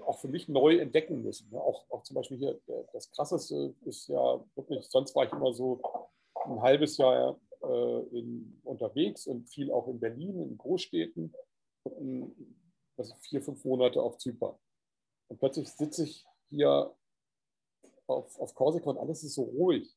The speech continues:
ne? Alles ist so entspannt, alles ist so ohne so viele Einflüsse. Der Tag vergeht, der Tag ist schön, jeder Tag ist Sonne, ähm, man badet, man macht seine Arbeit, äh, also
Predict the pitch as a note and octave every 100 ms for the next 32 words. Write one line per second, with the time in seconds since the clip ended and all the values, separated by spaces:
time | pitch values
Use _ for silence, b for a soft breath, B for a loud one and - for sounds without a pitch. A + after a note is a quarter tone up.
0 | _ C3+ C3+ - C3+ - D#3 B2+ - -
1 | C3 D#3 A2 E2+ - A#2 B2 - - C3
2 | B2+ B2+ B2 B2 b b _ C#3+ D3+ D#3
3 | B2+ C3 - D3+ C#3 C#3 C#3+ E3+ - C3
4 | A#2+ A2+ G#2+ - - C3+ D3 - C3+ A#2
5 | C3+ D#3+ E3 B2+ - C3 - B2+ - D3
6 | D3+ C#3 - _ _ _ _ _ _ -
7 | - C3 A#2 C3 C3 - - B2+ D3 D3+
8 | C#3 C#3 _ _ _ _ _ - C3 B2
9 | B2 A#2+ A#2+ A#2+ _ _ _ _ _ _
10 | A#2+ A#2+ A#2 A2 C3 D#3 D3+ C#3 C#3 -
11 | B2 A#2+ A#2+ A#2+ B2 B2+ C3 - C3 B2
12 | - A#2 C3+ C#3 C#3 C3+ C3+ - - -
13 | B2 A#2+ A#2+ A#2 - A#2 A#2 A#2+